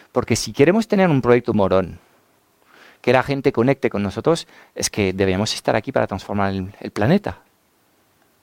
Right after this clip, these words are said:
La gente no va a creer que tienes un proyecto morón si tienes un proyecto del montón.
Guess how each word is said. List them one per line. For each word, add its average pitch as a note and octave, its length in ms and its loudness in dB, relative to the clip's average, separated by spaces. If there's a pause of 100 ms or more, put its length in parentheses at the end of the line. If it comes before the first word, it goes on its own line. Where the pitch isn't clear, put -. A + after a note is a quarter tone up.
(460)
La A2+ 120 2
gente C3 320 2
no D#3 120 4
va C#3+ 100 6
a C3+ 80 2
creer C#3 240 4
que - 140 -8
tienes C3 240 0
un C3 80 -2
proyecto B2 320 2
morón C3+ 300 4
si - 120 -8
tienes A#2+ 300 2
un A2+ 100 2
proyecto G#2+ 400 2
del G#2 120 2
montón. A2 500 2